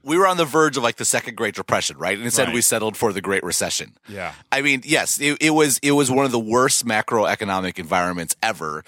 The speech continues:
Speaker 1: which was demonstrated in pretty much every company's results. Everyone got hammered. You go back, look at all the indicators, all the reports,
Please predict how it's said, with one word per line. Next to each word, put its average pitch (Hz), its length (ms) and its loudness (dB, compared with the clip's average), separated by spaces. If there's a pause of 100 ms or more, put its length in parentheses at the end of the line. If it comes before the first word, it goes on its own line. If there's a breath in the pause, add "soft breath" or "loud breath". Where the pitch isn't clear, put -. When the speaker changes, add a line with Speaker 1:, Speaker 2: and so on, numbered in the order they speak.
(240 loud breath)
Speaker 1:
which 107 300 -2
was 110 180 0
demonstrated 110 840 0
in 101 220 -8
pretty 190 260 0
much 170 220 2 (100)
every 160 320 0
company's 98 720 -4
results. 80 640 -4 (440 soft breath)
Everyone 139 600 2
got 90 180 0
hammered. 85 460 -8
You 85 60 -10
go 107 80 -2
back, 107 180 2
look 101 120 -4
at 82 60 -4
all 117 160 6
the 120 140 2
indicators, 104 400 -4
all 92 100 -4
the 101 80 -4
reports, 117 420 0